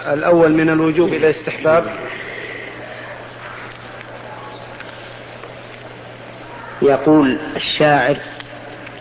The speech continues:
Speaker 2: "كناطح صخرة يوما ليوهنها، فلم يضرها، وأوهى قرنه الوعل". الوعل ينطح الصخرة علشان يفتتها، وما الذي تكسر؟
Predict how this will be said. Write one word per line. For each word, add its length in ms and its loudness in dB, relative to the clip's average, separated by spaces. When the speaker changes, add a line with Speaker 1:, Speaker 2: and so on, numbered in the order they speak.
Speaker 2:
"كناطح 720 4
صخرة 520 2
يوما 480 6
ليوهنها، 680 6
فلم 320 8
يضرها، 520 6
وأوهى 540 6
قرنه 460 6
الوعل". 460 6
الوعل 420 6
ينطح 320 4
الصخرة 560 2
علشان 280 6
يفتتها، 500 2
وما 160 8
الذي 160 6
تكسر؟ 500 2